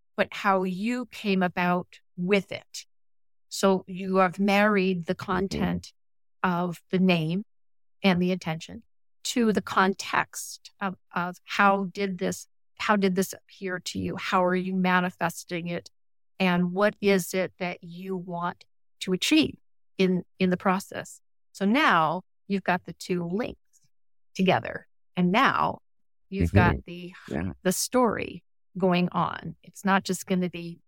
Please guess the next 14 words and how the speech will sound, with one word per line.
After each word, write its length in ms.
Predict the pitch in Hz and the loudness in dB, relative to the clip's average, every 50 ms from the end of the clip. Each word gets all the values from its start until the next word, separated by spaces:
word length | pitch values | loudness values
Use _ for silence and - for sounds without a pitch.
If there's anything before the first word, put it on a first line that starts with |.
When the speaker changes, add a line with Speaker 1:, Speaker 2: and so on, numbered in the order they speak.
| _ _ | _ _
Speaker 1:
paper 480 | - 208 185 185 - - 165 160 165 170 - _ - | -4 -2 -2 0 0 0 0 0 0 -2 -6 _ -2
marshmallow 960 | 185 170 165 165 160 156 - - 190 180 170 160 160 160 151 151 156 151 165 - _ _ _ _ _ _ _ _ - | 0 2 2 2 0 0 -2 0 0 2 2 2 2 0 0 0 0 -4 -6 -10 _ _ _ _ _ _ _ _ -4
radio 580 | 180 175 165 160 160 156 160 160 156 151 156 | -2 0 2 2 0 0 -2 -2 -2 -2 -2
and 160 | 160 151 156 - - | -4 -4 -6 -6 -4
hope 200 | 180 170 - - | -4 -4 -2 -4
that 140 | 160 - | -6 -6
that 180 | - 139 - - | -6 -6 -6 -6
makes 440 | 170 156 - - - - - - - _ - - _ _ _ _ _ _ _ - _ - | -6 -6 -6 -6 -8 -12 -12 -14 -18 _ -20 -20 _ _ _ _ _ _ _ -20 _ -8
s-, 160 | - - - - - | -8 -6 -4 0 0
a 80 | 165 | 2
story. 560 | - - - - - - - - - 165 170 - - - - - - - - - - - - - - - - - - - - - | 2 2 2 2 2 4 4 4 2 2 -2 -6 -12 -20 -20 -20 -20 -20 -20 -20 -20 -20 -20 -20 -20 -20 -20 -20 -20 -18 -10 -8
It 100 | 196 - | -8 -6
could. 240 | - 185 190 190 - | -4 -4 -4 -4 -4
Speaker 2:
<laughs> 60 | - | 2